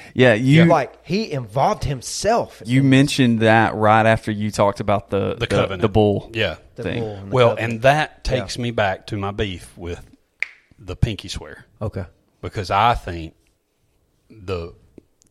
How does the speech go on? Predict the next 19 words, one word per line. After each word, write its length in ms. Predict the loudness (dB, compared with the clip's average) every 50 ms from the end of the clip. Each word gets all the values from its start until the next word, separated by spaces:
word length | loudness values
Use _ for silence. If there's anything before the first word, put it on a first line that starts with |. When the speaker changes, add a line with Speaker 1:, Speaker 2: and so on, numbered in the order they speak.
| _ _ _ -8
Speaker 3:
having 300 | -6 -6 -6 -6 -10 -16
your 80 | -10 -8
pinky 300 | -8 -8 -8 -10 -14 -14
cut 200 | -10 -8 -6 -6
off 280 | -4 -6 -8 -10 -14 -20
is 180 | -20 -18 -14 -12
much 260 | -12 -12 -12 -14 -16
more 140 | -16 -16 -14
symbolic 520 | -14 -16 -14 -12 -12 -12 -12 -12 -14 -16
of 100 | -20 -20 -20
the 80 | -20
covenant 420 | -16 -14 -14 -14 -16 -20 -20 -20 _ _ _ _ _ _ _ _ _ _ _ _ _ _ _ _ _ _ _ _ _ _ _ _ _ -16
Speaker 2:
Okay. 240 | -16 -16 -16 -18 -20 -20 _ _ _ _ _ _ -18 -16
Speaker 3:
than 140 | -14 -14 -12
swallowing 420 | -8 -8 -8 -8 -8 -12 -18 -20
a 40 | -20
thousand 420 | -18 -16 -14 -14 -14 -16 -18 -20
needles. 460 | -20 -20 -20 -18 -20 -18 -18 -20 -20 -20
<laughs> 40 | -20